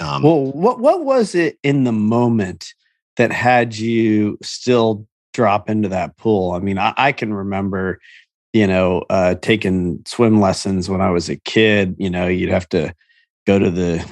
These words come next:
Speaker 2: you know, Jewish Center early in the morning and get in the pool. And I frickin' hated it. And, like, I was like, "Yeah, that's not for me. I'm not doing that."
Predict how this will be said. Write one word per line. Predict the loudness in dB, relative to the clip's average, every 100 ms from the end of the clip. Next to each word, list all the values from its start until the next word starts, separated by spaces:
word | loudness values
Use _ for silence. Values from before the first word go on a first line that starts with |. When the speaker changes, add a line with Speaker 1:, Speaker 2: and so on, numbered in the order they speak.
| -4
Speaker 2:
you | -4
know, | -2 -4 -4
Jewish | 0 0 0
Center | 0 0 2
early | 2 2 2
in | 0
the | 0
morning | 0 2 2 2 2
and | 0 -2 -2
get | -2 -2
in |
the | -4
pool. | -6 0 2 4 2
And | -2 -6 _
I | -2 -2
frickin' | -6 -8 -6 -6 -10
hated | -8 -4 2 2 2 0
it. | -4 -6
And, | -4 -2
like, | 0 0 -4 -12 -20 _ _ _ _
I | 2
was | 2
like, | 0 -4 -8 _ 0
"Yeah, | 2 4
that's | 2 0 -4
not | -6
for | -8
me. | -12 -10 -4
I'm | -2
not | -2 -4
doing | -6 -4
that." | -6